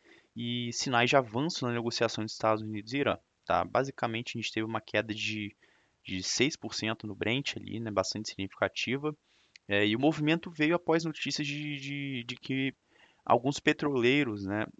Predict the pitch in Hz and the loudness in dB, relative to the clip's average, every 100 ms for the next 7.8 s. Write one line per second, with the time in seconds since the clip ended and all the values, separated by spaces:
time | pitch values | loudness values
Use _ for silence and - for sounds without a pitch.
0 | - - 107 104 - 113 127 - 135 - | -6 0 0 0 0 0 0 6 6 6
1 | - 143 165 156 151 - 131 139 170 175 | 4 4 4 -4 -2 -2 -6 0 0 0
2 | 127 170 196 - _ _ - 113 120 180 | -2 -4 -6 -10 _ _ 2 10 10 10
3 | 190 - 131 160 135 135 120 131 - 107 | 4 -2 -2 0 0 0 -4 -6 -6 -2
4 | 104 107 - 113 117 139 127 - _ _ | -2 -2 -4 -6 -4 -2 -2 -6 _ _
5 | _ _ _ _ _ _ _ _ _ _ | _ _ _ _ _ _ _ _ _ _
6 | _ _ - - - - 113 139 165 240 | _ _ -6 -4 -6 -6 2 4 4 0
7 | - 277 - 170 233 139 156 | -2 -2 0 0 2 2 2